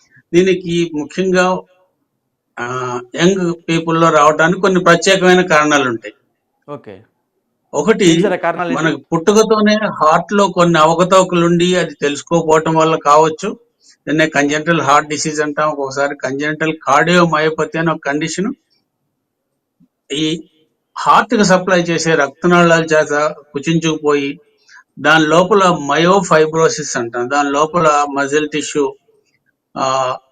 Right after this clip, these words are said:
Speaker 1: బాగా థిక్ అయిపోయి, ఆర్టరీ బ్లడ్ సప్లై చేసే సరిగా చేయలేకపోవటం వల్ల అది సడన్ గా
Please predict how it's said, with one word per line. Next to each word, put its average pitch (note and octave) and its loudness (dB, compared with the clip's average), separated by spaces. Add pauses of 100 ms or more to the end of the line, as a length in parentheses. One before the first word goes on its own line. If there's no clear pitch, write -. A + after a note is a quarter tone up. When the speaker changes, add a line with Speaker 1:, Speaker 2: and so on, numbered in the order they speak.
(140)
Speaker 1:
బాగా E3 2
థిక్ F#3 0
అయిపోయి, D#3 2
ఆర్టరీ D#3 -2 (500)
బ్లడ్ D3+ 2
సప్లై D#3+ 0
చేసే D#3+ 2
సరిగా D3 0
చేయలేకపోవటం D3+ -2
వల్ల D3+ 0 (1500)
అది E3+ 4
సడన్ F#3 2
గా F3 0